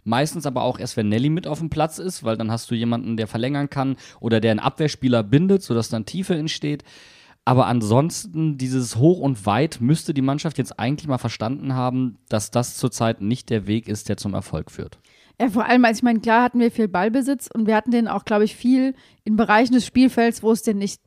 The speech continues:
Speaker 2: so viel bringt, weil wir auch nicht konsequent nach vorne kamen. An, auf der anderen Seite fand ich aber auch, dafür, dass Frankfurt eigentlich die Champions League klar machen wollte bei uns, haben die nach dem eins null nicht mehr viel gemacht. Also das war,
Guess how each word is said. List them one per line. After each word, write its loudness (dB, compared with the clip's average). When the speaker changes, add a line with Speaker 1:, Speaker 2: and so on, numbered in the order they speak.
Speaker 2:
so 2
viel -2
bringt, 2
weil 2
wir 2
auch -6
nicht -6
konsequent -4
nach -4
vorne -2
kamen. -4
An, -4
auf -14
der -8
anderen 0
Seite -2
fand -4
ich -2
aber -4
auch, 4
dafür, 4
dass 0
Frankfurt 0
eigentlich -2
die -2
Champions 2
League -6
klar -4
machen -6
wollte -2
bei -4
uns, 2
haben 6
die 2
nach 0
dem -6
eins 0
null 4
nicht 0
mehr 0
viel -6
gemacht. -6
Also 2
das -6
war, 6